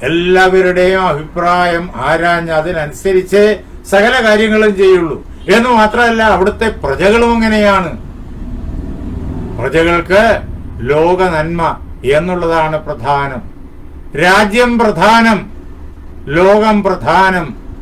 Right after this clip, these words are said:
സർവ ജീവരാശിയുടെയും സൗഖ്യം പ്രധാനം. അങ്ങനെ പ്രജകളും രാജാവും ഒരേ പ്രകാരത്തിലാണ്. അപ്പൊ അവരോടൊപ്പം അവരുടെ അഭിപ്രായം ചോദിച്ചു കഴിയുമ്പോഴേക്കും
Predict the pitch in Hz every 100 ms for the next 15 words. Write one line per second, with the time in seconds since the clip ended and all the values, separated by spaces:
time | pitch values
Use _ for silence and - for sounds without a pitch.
0 | - - - - - 180 214 226 226 -
1 | - 151 190 226 214 202 190 202 190 190
2 | 202 226 226 - - 202 208 226 220 240
3 | 226 208 196 160 180 175 147 107 - -
4 | - - - - - - - - 202 247
5 | 254 160 185 240 247 247 226 208 151 180
6 | 226 220 196 190 139 196 240 226 208 202
7 | 185 175 170 147 139 113 - - - -
8 | - - - - - 185 226 220 - -
9 | - - - - 151 175 175 175 175 -
10 | 180 180 185 - - - - 151 190 190
11 | 185 180 185 185 190 196 190 180 180 196
12 | 196 190 196 185 190 196 190 214 208